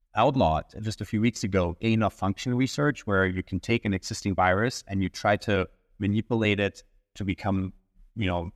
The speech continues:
stronger in some capacity, like deadlier or faster to act, slower to act or something. And this, like, gain of function research just became illegal in a wet lab, like, bio context. Um, and I think that's sort of the right place to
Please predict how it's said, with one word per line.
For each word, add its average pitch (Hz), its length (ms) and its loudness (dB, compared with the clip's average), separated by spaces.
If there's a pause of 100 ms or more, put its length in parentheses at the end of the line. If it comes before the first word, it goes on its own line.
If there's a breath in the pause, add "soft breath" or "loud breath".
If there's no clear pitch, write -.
(580)
stronger 101 800 2
in 98 140 0
some 95 240 2
capacity, 90 440 -2
like 80 220 -6
deadlier 98 600 2
or 82 100 -6
faster - 400 -4
to 87 120 -8
act, 87 380 -6
slower 92 260 -4
to - 120 -8
act 82 340 -2
or - 40 -12
something. - 340 -12 (400)
And 98 120 -2
this, 95 140 -2
like, 90 200 0
gain 107 180 2
of 104 100 -2
function 101 300 -4
research 139 300 0
just - 160 -6
became 95 300 -2
illegal 90 560 0 (280)
in 104 100 0
a 82 140 0
wet 90 340 0
lab, 90 300 0 (260)
like, 85 260 -4
bio 90 540 0 (300)
context. - 580 -6 (200)
Um, 87 480 -2
and 104 200 -4
I 101 80 -4
think 143 220 2
that's 113 180 0
sort 104 160 -4
of 98 180 -2
the 98 100 -6
right 95 300 0
place - 480 -4 (460)
to 87 400 -2